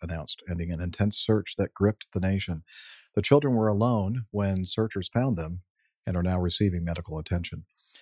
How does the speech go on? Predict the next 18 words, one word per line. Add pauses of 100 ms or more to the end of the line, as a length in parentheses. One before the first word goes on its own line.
(280)
President
Gustavo (200)
Petro (300)
told
reporters
upon
his
return
to
Bogota
from
Cuba, (480)
where
he
signed
a
ceasefire
agreement